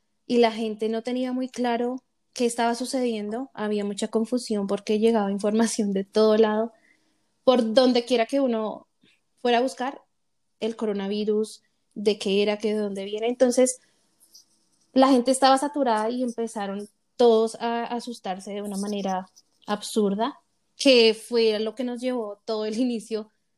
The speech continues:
del coronavirus aquí, que fue ese desabastecimiento tan radical, tan <laughs> grande que hubo.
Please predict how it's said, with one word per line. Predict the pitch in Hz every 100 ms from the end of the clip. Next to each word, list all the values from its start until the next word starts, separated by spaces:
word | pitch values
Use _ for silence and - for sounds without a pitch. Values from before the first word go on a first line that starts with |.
| _
del | 240 240
coronavirus | 240 220 202 202 208
aquí, | 233 226
que | 208 208 208 - _ _ _
fue | 240 226
ese | 233 226 220
desabastecimiento | 220 247 247 240 254 240 247 233 208 202 202 208 - _ _ _ _ _ _
tan | 233 226 220 - 208
radical, | 220 220 220 226 202 - _ -
tan | 226 226
<laughs> | 220 262 269 262
grande | 240
que | - 269
hubo. | 277 233 226